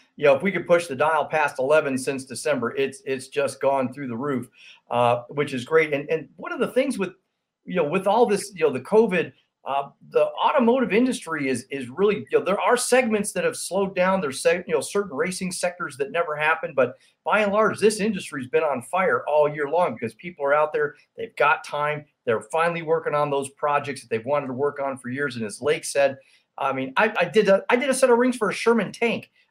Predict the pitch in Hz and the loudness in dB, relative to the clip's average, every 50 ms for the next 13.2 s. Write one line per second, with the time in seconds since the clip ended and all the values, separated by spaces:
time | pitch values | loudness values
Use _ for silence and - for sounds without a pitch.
0 | _ - 180 180 175 165 160 151 147 - - - 214 226 208 175 156 147 156 156 | _ -6 -4 -4 -4 -4 -6 -8 -12 -6 -2 2 4 4 4 4 4 6 6 6
1 | 160 156 196 202 220 285 233 - 208 214 - - 214 208 214 185 185 190 180 180 | 6 6 4 4 4 2 2 2 0 0 2 2 2 2 2 0 -2 -4 -4 -4
2 | 165 160 170 180 180 180 170 139 120 127 117 - 170 170 123 104 - - _ _ | -4 -2 0 0 0 0 -2 -6 -8 -8 -6 0 2 4 4 2 0 -6 _ _
3 | _ - 143 131 131 131 127 123 120 - - - 156 180 180 - - - 143 - | _ -8 -4 0 2 2 4 2 0 -2 -6 -8 -8 -8 -8 -10 -16 -16 -14 -12
4 | - 139 135 151 143 123 117 - - 123 120 120 120 - _ _ _ - 196 240 | -12 -4 0 0 0 0 0 0 0 0 0 0 -4 -10 _ _ _ 6 8 8
5 | 233 220 202 202 202 196 180 - 196 185 185 180 156 147 - - 175 175 180 180 | 8 8 6 4 2 0 -2 -2 -2 0 0 -2 -4 -8 -6 -2 -2 -2 -2 -4
6 | 175 - - 170 165 160 156 151 160 156 156 147 135 175 226 233 247 214 208 - | -8 -6 -4 -4 -4 -4 -4 -2 -2 -2 -2 0 2 2 2 2 0 -2 -4 -6
7 | 175 - - 180 185 190 190 185 185 - 170 165 165 156 156 156 143 123 120 160 | -10 -10 -6 -4 -4 -4 -4 -6 -8 -10 -12 -10 -6 -4 -4 -4 -4 -6 -10 -10
8 | 151 131 131 131 143 151 156 151 143 - _ _ _ - 160 160 151 - - 175 | -8 -8 -8 -8 -6 -4 -2 -2 -4 -6 _ _ _ -14 -14 -12 -12 -10 -6 -4
9 | 170 156 - - - 156 156 147 143 139 127 131 - - 151 151 147 135 113 113 | -4 -4 -4 -8 -6 -4 -2 -2 -2 -4 -6 -8 -4 -2 -2 0 0 -2 -4 -4
10 | 113 104 - 120 117 117 113 104 107 98 - 131 131 127 120 117 110 - _ _ | -6 -6 -4 -4 -2 -2 -2 -4 -8 -12 -12 -8 -6 -6 -4 -6 -6 -10 _ _
11 | _ _ _ _ _ - 135 131 131 127 127 131 143 139 135 131 127 175 180 175 | _ _ _ _ _ -2 0 2 2 0 0 0 -2 -2 -2 0 0 2 2 2
12 | 151 143 143 135 131 123 120 120 110 110 107 110 110 113 113 107 104 113 104 113 | 2 2 4 4 4 4 4 4 2 2 2 2 2 2 2 0 -2 -4 -8 -8
13 | 110 120 113 110 | -6 -6 -6 -6